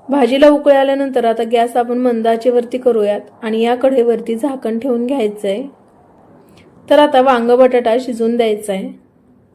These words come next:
इथे पहा, पाच दहा मिनिटानंतर आता मी याच्यावरचं झाकण काढतेय. इथे ही भाजी मी एकदा मध्ये मिक्स करून घेतलेली होती, तुम्ही सुद्धा मध्ये मध्ये ही भाजी मिक्स करून घ्या.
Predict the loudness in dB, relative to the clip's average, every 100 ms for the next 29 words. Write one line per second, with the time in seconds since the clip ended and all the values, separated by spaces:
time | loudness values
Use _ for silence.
0 | _ _ _ _ _ _ _ _ -20 _
1 | _ -20 -20 _ -20 -20 -20 -12 -6 -2
2 | 2 2 2 0 2 2 2 0 0 0
3 | 2 2 2 0 0 -2 -2 -2 -2 0
4 | 0 0 0 0 -2 -2 -2 0 -2 -2
5 | -2 -2 -4 -12 _ _ _ _ _ _
6 | -8 -4 4 4 4 2 0 -2 0 2
7 | 2 2 0 2 2 2 2 -4 -2 0
8 | 2 2 0 2 0 2 0 -4 -8 -2
9 | 2 2 2 2 2 2 2 2 4 2
10 | 2 0 -2 0 -2 -4 -4 0 0 2
11 | -2 -4